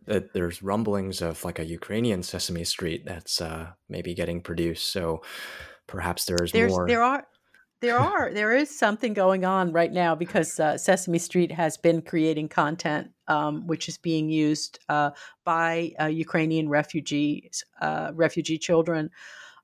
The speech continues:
Speaker 2: Um, but that would be wonderful. But I also think that if we get the chance again in Russia, which I hope we will, that we will be able to come back and Zeliboba, Kubik, and Businka,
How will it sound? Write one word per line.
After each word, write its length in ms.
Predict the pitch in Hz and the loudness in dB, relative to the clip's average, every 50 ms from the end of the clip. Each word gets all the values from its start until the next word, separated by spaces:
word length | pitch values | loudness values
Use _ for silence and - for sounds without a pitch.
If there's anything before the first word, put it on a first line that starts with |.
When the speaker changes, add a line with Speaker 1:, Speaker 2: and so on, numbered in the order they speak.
| _ - | _ 0
Speaker 2:
Um, 400 | 160 156 151 151 151 147 165 160 - | 2 2 2 2 0 -2 -6 -6 -4
but 200 | 180 170 175 - | -4 -2 0 2
that 180 | 175 180 - | 2 2 2
would 120 | 202 190 180 | 0 -2 0
be 120 | 180 165 | 0 0
wonderful. 680 | 151 147 151 156 160 160 - - - 143 143 147 - _ _ _ | 2 2 0 2 2 0 0 2 0 0 0 0 -4 _ _ _
But 100 | 185 180 | 0 0
I 120 | 185 185 | 2 4
also 320 | 196 214 226 - - 202 180 | 4 2 2 0 -2 -4 -4
think 340 | 180 - 180 170 170 170 | 0 0 0 0 2 2
that 140 | - 160 156 | 0 2 2
if 140 | 160 - - | 0 0 0
we 100 | 170 160 | -4 0
get 240 | 151 180 180 175 180 | 4 4 4 4 2
the 80 | 185 | -4
chance 420 | 180 - - 180 160 160 156 - - | -4 -2 -2 0 0 0 -2 -4 -6
again 560 | 156 135 - 160 160 156 156 160 156 - - _ | -2 0 2 4 4 4 2 2 0 -4 -6 _
in 220 | 180 185 202 190 | 0 0 2 4
Russia, 520 | 175 165 151 143 - - 160 151 160 - - _ | 2 2 2 2 0 -2 -2 -2 -2 -2 -8 _
which 280 | 156 156 156 - - - - | -4 -4 -4 -4 -8 -2 0
I 180 | 165 170 175 170 | 2 2 2 2
hope 320 | - - 190 196 185 - | 2 2 2 2 2 0
we 160 | 180 180 170 160 | 0 0 0 2
will, 460 | 165 175 180 165 151 147 143 147 - _ _ _ _ _ _ _ _ _ _ _ | 2 2 4 4 4 2 0 -4 -10 _ _ _ _ _ _ _ _ _ _ _
that 340 | 170 160 151 156 - - 175 | 2 2 2 2 0 -2 -2
we 200 | 160 165 170 160 | 0 0 0 0
will 260 | 156 175 185 208 214 | 2 2 2 2 2
be 200 | 175 170 147 147 | 0 0 -2 0
able 280 | 151 151 143 147 151 - | 0 0 0 0 -2 -4
to 60 | - | -4
come 320 | - - 180 156 151 147 | -2 0 0 0 0 0
back 420 | 139 143 143 143 143 143 139 - - | 0 0 2 2 0 -2 -2 -4 -4
and 220 | 143 139 139 139 - _ _ _ - | -4 -4 -4 -6 -8 _ _ _ -2
Zeliboba, 840 | - 180 175 175 170 165 147 151 156 156 156 147 160 160 156 151 151 - - _ _ - - _ - | 2 2 4 4 2 2 2 0 0 0 0 2 2 2 2 2 -2 -6 -14 _ _ -20 -20 _ -4
Kubik, 440 | - 185 180 180 180 170 170 - | -2 -2 0 2 0 0 0 -2
and 160 | 160 143 139 139 | -4 -4 0 2
Businka, 640 | 175 175 175 180 - 165 156 - - 135 127 135 | 2 2 2 2 0 -2 -4 0 2 2 2 2